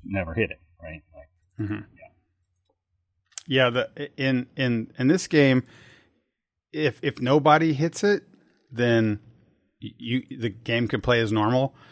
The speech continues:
Speaker 1: Sure.
Speaker 2: But hit, hitting that ultimate is, like, just pretty devastating,
Speaker 1: Mm-hmm.
Speaker 2: um, o-, all around when somebody hits it. And there, to be fair, there are, there are cards that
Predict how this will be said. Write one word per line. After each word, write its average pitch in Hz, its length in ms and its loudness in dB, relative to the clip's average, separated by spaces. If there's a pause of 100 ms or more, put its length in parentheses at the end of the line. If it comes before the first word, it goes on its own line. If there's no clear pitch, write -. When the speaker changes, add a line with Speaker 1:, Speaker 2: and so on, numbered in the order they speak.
Speaker 1:
Sure. 85 260 -8
Speaker 2:
But 113 280 2
hit, 139 260 -4
hitting 143 280 4
that 117 160 4
ultimate 113 520 -2
is, 104 360 -10 (200)
like, 95 180 -8 (140)
just - 220 -10
pretty 127 200 0
devastating, 98 680 -4 (260)
Speaker 1:
Mm-hmm. 76 340 -12
Speaker 2:
um, 98 280 -4
o-, 117 280 0
all 113 160 4
around 107 380 2
when 101 80 -2
somebody 107 220 -4
hits 107 100 -6
it. - 80 -10
And 202 360 4
there, 190 260 2 (100)
to - 80 -2
be 175 80 2
fair, 170 260 6
there 135 140 6
are, 143 320 8
there 131 180 2
are 131 140 6
cards 147 560 4
that 123 160 -4